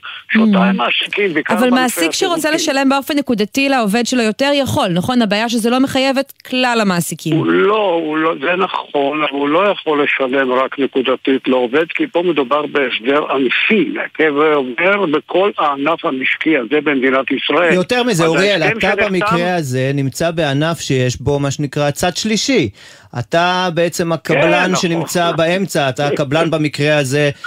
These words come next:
Speaker 3: של תחום ההסעדה.
Speaker 1: אין.
Speaker 3: מעליך יש מה שנקרא מזמין השירות, שהוא המעסיק האמיתי,
Speaker 1: אה.
Speaker 3: שהוא גם זה שבסוף חותם על הצ'ק. אה, אולי שם זה נתקע?
Speaker 1: אין, אין,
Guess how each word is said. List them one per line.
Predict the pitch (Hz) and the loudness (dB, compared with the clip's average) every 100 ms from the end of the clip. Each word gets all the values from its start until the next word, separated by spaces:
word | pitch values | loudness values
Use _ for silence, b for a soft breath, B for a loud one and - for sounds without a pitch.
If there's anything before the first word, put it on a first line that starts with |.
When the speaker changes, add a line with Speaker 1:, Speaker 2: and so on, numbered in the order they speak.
| B | B
Speaker 3:
של | - 143 | -4 -2
תחום | 127 - 156 143 | -2 -2 0 0
ההסעדה. | 127 - 131 117 107 123 160 | -2 -2 -2 -2 -2 -2 0
Speaker 1:
אין. | 160 214 208 | 0 0 2
Speaker 3:
מעליך | 156 143 147 220 208 196 | 2 2 0 0 0 0
יש | 180 190 | 0 -2
מה | 185 | -4
שנקרא | 170 175 160 170 | -2 -4 -2 -2
מזמין | 175 165 143 131 147 165 | 0 0 0 0 0 0
השירות, | 151 151 165 160 233 123 | 0 0 0 2 0 -2
שהוא | - 156 165 | -4 0 0
המעסיק | 160 147 165 156 | 0 -4 -4 -2
האמיתי, | 143 135 180 | -2 0 -2
Speaker 1:
אה. | |
Speaker 3:
שהוא | 156 151 170 170 | 0 2 2 2
גם | 165 156 | 0 0
זה | 139 | -2
שבסוף | 139 139 127 156 147 - _ _ - | -2 -4 -2 -2 -4 -6 _ _ -16
חותם | - 127 - 139 | -6 -4 -2 0
על | 139 | 0
הצ'ק. | 117 117 - 120 165 214 - B B B B B | 0 -2 -2 0 0 -2 -14 B B B B B
אה, | 139 147 147 151 143 | 0 2 2 2 0
אולי | 147 123 165 | 0 0 0
שם | 240 - 151 | 0 -2 -2
זה | 196 247 | 0 -2
נתקע? | 240 208 240 | 2 2 2
Speaker 1:
אין, | 196 151 120 110 - - _ _ | 2 0 0 -4 -12 -20 _ _
אין, | 160 170 185 190 190 | 0 2 0 0 -4